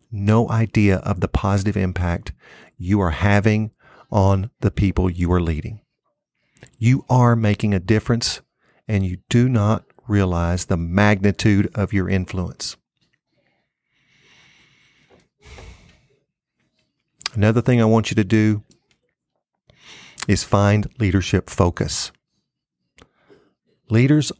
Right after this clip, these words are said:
often become deluded to the point they feel ineffective. I want you to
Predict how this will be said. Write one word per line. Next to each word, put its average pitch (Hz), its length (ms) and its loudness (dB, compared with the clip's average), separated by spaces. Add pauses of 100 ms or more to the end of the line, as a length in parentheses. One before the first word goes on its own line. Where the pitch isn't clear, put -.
(100)
often 113 460 2
become 107 380 2
deluded 104 580 2
to - 100 -2
the - 100 -4
point 104 400 0
they 90 120 0
feel 98 340 -2
ineffective. - 760 -4 (2000)
I 117 180 2
want 135 360 0
you 120 80 -2
to - 280 -6